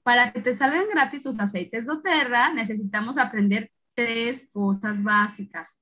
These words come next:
Uno, inscribir. La verdad es que eso es tan sencillo que lo puedes hacer desde tu celular, lo puedes hacer llamando a doTERRA directamente para que te ayuden a hacerlo, una computadora. Lo podemos hacer de tres maneras. <laughs>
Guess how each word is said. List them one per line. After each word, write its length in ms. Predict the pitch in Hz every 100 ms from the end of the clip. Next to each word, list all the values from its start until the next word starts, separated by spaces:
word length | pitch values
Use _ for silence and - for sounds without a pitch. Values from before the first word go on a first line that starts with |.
| -
Uno, 540 | 349 381 311 302 - - _ _ _ -
inscribir. 880 | 226 220 202 - 196 180 180 175 - _ _ _
La 160 | 220 240
verdad 240 | 277 320
es 80 | 381
que 80 | 330
eso 80 | 359
es 60 |
tan 180 | 311 262
sencillo 500 | 254 220 240 226 302
que 80 | 240
lo 160 | 208
puedes 200 | - 240
hacer 180 | 208 214
desde 260 | 214 233 202
tu 120 | 202
celular, 500 | 190 175 170 180 208
lo 140 | 208
puedes 180 | 196 208
hacer 160 | 202 214
llamando 480 | 202 196 202 240 254
a 60 |
doTERRA 400 | 208 190 202 202
directamente 640 | 196 185 180 185 185 185 196
para 220 | 180 175
que 100 | 170
te 100 | -
ayuden 320 | 175 175 175
a 20 | 175
hacerlo, 560 | - 208 220 226 - -
una 300 | 208 233 -
computadora. 760 | 202 196 - 160 175 208 277 _ _ _ _ _ _ _ -
Lo 160 | 339 -
podemos 420 | 466 440 415 370
hacer 240 | 311 285
de 80 | 254
tres 220 | 311 294
maneras. 500 | 285 277 262 247 214 -
<laughs> 720 | 311 262 - 269 220 185 -